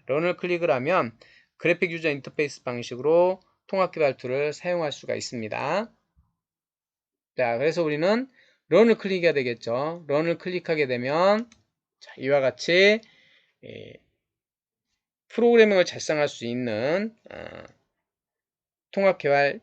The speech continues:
창이 이렇게 팝업이 됩니다. 여기에서 우리는 간단한 기본으로 지금 제공되고 있는,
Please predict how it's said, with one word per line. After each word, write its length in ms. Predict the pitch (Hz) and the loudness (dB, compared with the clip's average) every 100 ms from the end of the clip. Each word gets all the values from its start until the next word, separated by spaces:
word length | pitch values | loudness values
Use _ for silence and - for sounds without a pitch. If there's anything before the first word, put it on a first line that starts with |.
| - | -12
창이 320 | - 214 196 | -4 0 0
이렇게 680 | 139 123 - 135 143 156 160 _ _ _ _ _ _ - | 0 -2 -2 0 2 2 -2 _ _ _ _ _ _ -8
팝업이 360 | 202 196 175 | -2 0 0
됩니다. 460 | 127 113 107 110 - _ - | 0 -4 -6 -8 -12 _ -8
여기에서 380 | 123 139 151 | -4 -2 0
우리는 580 | 131 123 139 175 196 202 - | -2 -2 0 2 2 -2 -10
간단한 520 | - 131 185 170 120 - _ _ _ - - | -6 2 2 2 -4 -12 _ _ _ -20 -8
기본으로 580 | - 175 220 233 220 208 | -2 6 8 8 8 6
지금 300 | - 170 175 | 4 -4 -2
제공되고 720 | - 160 175 170 165 151 156 | 0 0 0 2 2 2 0
있는, 680 | 127 123 143 175 196 214 | 0 -2 0 2 4 2